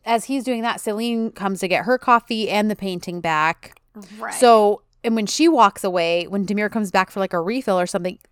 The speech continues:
Speaker 1: he doesn't, he's like,
Speaker 2: <laughs>
Speaker 1: "Okay,
Speaker 2: It's
Speaker 1: I'm
Speaker 2: suddenly gone.
Speaker 1: like, they've,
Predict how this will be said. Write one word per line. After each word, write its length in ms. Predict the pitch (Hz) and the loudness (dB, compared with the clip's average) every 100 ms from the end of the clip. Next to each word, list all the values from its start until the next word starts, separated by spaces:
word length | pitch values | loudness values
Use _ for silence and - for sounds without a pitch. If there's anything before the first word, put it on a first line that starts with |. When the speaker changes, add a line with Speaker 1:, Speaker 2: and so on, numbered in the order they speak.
| _ | _
Speaker 1:
he 180 | - 240 | -2 2
doesn't, 240 | 233 - | 4 2
he's 200 | 190 208 | -6 -2
like, 220 | 196 175 - | -2 -2 -10
Speaker 2:
<laughs> 80 | - | -8
Speaker 1:
"Okay, 160 | 196 185 | -4 0
Speaker 2:
It's 80 | 175 | 2
Speaker 1:
I'm 120 | 208 | 2
Speaker 2:
suddenly 440 | 220 214 196 196 | 0 -6 -10 -14
gone. 300 | 196 196 175 | -10 -8 -2
Speaker 1:
like, 180 | 220 220 - | -2 -2 2
they've, 320 | 214 233 | 6 6